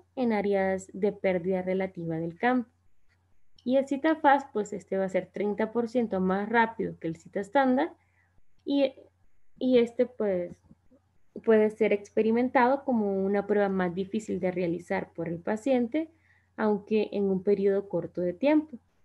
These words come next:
ya que muestra estímulos más cercanos al valor del umbral del cincuenta por ciento, que, en compa-, que comparado, pues, con el cita estándar, que es ligeramente más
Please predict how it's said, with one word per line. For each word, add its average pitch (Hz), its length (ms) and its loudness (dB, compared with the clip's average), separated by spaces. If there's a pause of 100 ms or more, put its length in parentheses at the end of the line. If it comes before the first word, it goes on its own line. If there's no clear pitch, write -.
(280)
ya 214 280 0
que 220 100 0
muestra 208 640 0
estímulos 190 720 -4
más 175 240 -4
cercanos 226 720 -2
al 226 160 -4
valor 185 400 -2
del 185 160 -2
umbral 214 420 0
del 233 160 -6
cincuenta 175 640 -10
por 214 240 -10
ciento, 302 480 -4 (560)
que, 254 420 0
en 262 140 -4
compa-, 285 300 -2
que - 140 -6
comparado, 254 600 0
pues, 247 140 -8
con 208 180 -2
el 185 120 -4
cita 180 560 -8
estándar, 277 680 0
que 233 120 0
es 202 80 -4
ligeramente 208 720 -4
más 180 440 -6